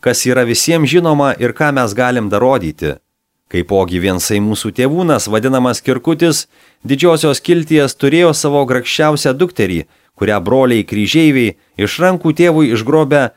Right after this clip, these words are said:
norėjo išžarginti. Dar jos brolius, norinčius užtaryti aną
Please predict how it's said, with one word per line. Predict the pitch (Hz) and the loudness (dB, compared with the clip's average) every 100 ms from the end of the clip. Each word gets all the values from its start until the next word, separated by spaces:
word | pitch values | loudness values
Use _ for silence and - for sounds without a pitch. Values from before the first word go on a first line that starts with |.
| _ - | _ -4
norėjo | 101 120 160 160 135 98 | 0 2 2 2 2 0
išžarginti. | 135 175 147 101 87 - 82 76 _ _ _ _ - | 0 0 0 -2 -4 -2 -4 -4 _ _ _ _ -6
Dar | 82 85 | -4 -4
jos | 80 85 76 | -4 -6 -2
brolius, | 95 95 85 78 - - | 0 0 0 -4 -8 -8
norinčius | 95 160 165 143 139 120 - - | 0 2 2 0 -2 -4 -8 -8
užtaryti | 120 - 120 165 156 104 | -6 -2 0 0 0 -2
aną | 95 120 107 80 | 0 0 0 -2